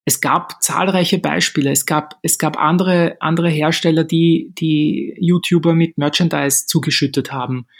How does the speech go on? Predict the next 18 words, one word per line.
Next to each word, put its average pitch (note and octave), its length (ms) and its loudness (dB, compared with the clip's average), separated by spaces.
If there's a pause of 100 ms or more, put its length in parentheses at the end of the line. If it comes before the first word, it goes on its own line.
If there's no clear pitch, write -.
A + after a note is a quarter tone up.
(300)
Es - 160 -4
gab D3+ 340 -2
andere E3 680 2
Hersteller, D#3 500 0
die D#3+ 500 0
Bugs, - 640 -2 (220)
bugverseuchte D3+ 760 -2
Spiele F3+ 240 2
rausgebracht C#3 580 -4
haben. B2+ 320 -4 (840)
Aber D3 180 0
C E3 160 2
D E3 80 2
Projekt D#3+ 420 0
Red C#3+ 400 2
hat D3 240 -2
halt E3+ 180 0
einfach E3+ 520 0